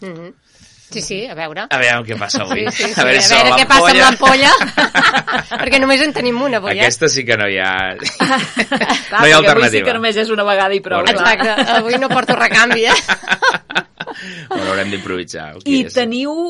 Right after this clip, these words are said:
Speaker 3: eh, més projectes? O sigui, aquesta mateixa l'aneu a representar a altres llocs?
Speaker 1: Sí, la idea és
Speaker 3: La veurem per aquesta mostra
Speaker 1: Sí.
Speaker 3: que farem al centre el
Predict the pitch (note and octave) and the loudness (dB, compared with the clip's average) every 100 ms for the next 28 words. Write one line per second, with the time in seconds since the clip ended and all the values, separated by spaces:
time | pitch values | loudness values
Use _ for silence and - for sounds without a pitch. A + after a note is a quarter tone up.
0 | G#4+ - A#3 A3 G#3+ G#3 G3 F#3 F#3 F3+ | -8 -6 -2 -2 -2 -2 -2 -4 -6 -6
1 | F#3 F3+ A3+ A3+ - A3+ A#3 A#3+ A3+ D4+ | -6 -4 -4 -4 -8 -8 -4 -4 -4 -8
2 | E4 F4+ B3 A3 A#3+ A3 G#3+ G3+ F3+ G3+ | -8 -8 -10 -10 -10 -8 -4 -2 -2 -2
3 | A3 A3 A3+ G#3+ A3 G#3+ G#3+ A3+ G#3 G#3 | -4 -4 -8 -8 -6 -6 -6 -6 -4 -4
4 | G3+ G3+ G3+ G3 F#3+ F#3+ G3+ F#3+ G3 F#3+ | -6 -6 -6 -6 -10 -12 -12 -8 -6 -4
5 | F#3+ F#3+ F#3+ F#3+ A3 B3 D#4+ G4 - - | -4 -6 -10 -10 -8 -6 -6 -8 -12 -20
6 | - - - C4 A#3+ A3 G#3+ A#3 B3 D4 | -20 -12 -4 0 0 0 -2 -4 -4 -4
7 | C#4 A#3+ A3 A#3 A#3+ A#3+ A#3 B3+ C#4+ C#4 | -4 -2 -2 2 4 4 4 2 0 -4
8 | C4 A#3+ A#3+ B3 A3 C4 B3 B3+ B3 C4 | -4 -4 -2 -4 -4 -4 -2 -4 0 0
9 | A3 A#3+ A3+ A3 G#3+ - A3+ G#3 A3 G3+ | 0 -2 -4 -2 -4 -4 -8 -8 -6 0